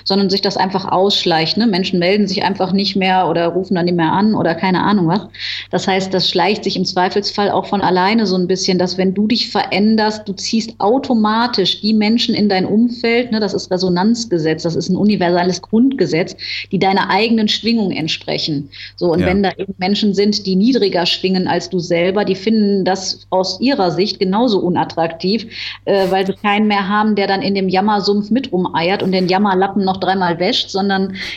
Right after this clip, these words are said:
Speaker 1: eher
Speaker 2: <laughs>
Speaker 1: sagt, ne, so, „Nö, ich bin da eher mal in Richtung Lösung unterwegs und nicht“, Eckhard von Hirschhausen hat mal einen sehr, sehr geilen Spruch gesagt. Der hat gesagt,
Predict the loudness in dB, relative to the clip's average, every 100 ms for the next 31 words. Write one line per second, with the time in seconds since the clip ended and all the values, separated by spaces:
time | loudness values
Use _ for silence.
0 | -4 0 2 2 0 -4 -8 -2 0 0
1 | 2 2 0 -4 -14 -20 -4 0 2 2
2 | 2 2 0 -2 0 2 2 2 2 2
3 | 0 0 0 -2 0 2 2 2 2 0
4 | -2 -2 -2 0 0 0 -2 0 0 0
5 | -2 -6 -12 -20 -20 -10 -10 -8 -6 -4
6 | -2 0 0 0 0 0 -2 -2 0 0
7 | 0 0 0 0 0 -2 -4 -4 -4 0
8 | 0 0 -2 0 0 -2